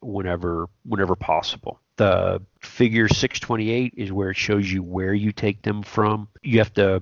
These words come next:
the test lab will do all this, but they'll remove it, they'll etch it, find where the center line is, and they'll do all the notching. And the temperature, which of what you do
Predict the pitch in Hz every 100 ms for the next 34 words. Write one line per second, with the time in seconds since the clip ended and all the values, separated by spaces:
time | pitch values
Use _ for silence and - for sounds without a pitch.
0 | 95 - 107 - 143 131 - 113 104 101
1 | 107 98 101 101 101 104 - - 95 107
2 | 117 107 104 110 107 101 - 92 - 101
3 | 104 - 98 95 - - 101 101 101 95
4 | - 101 98 98 95 95 95 92 - 87
5 | 90 92 98 90 90 87 87 87 92 -
6 | 90 87 87 - - - 104 98 90 87
7 | 87 87 98 - _ - 117 101 98 -
8 | - 185 156 - - 98 98 - 95 101
9 | 104 107 98 98 107 101 98 92